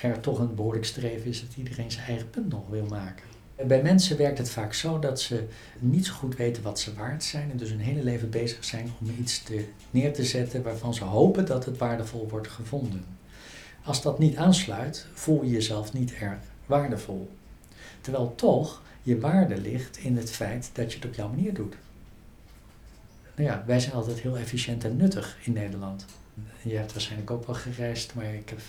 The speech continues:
toch veel, wel, heel wat landen gezien. Maar dat is niet overal de norm. En ja, dat is een interessant verschil.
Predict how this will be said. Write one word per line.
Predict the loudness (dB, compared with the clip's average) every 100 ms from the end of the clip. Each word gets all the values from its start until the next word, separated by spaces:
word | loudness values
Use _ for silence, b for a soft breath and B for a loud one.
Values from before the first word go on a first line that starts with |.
| -18 B B
toch | -10 -6
veel, | -2 -2
wel, | -2 -4
heel | -6 0 2
wat | 2
landen | -2 -4 -6
gezien. | -8 -6 -4 -4 B B B
Maar | -2 0
dat | 0 0
is | -2
niet | -2
overal | -2 -2 -4 -4
de | 0
norm. | 2 2 0 -8 -16 -20 -20 -20 -20 -20 -6
En | 2 2 2 -2 -6 B B B B B B B B B
ja, | -2 0 0
dat | -2 -2
is | -2 -2
een | -2
interessant | -2 -2 0 0 -2
verschil. | -4 -6 -2 0 -2 -2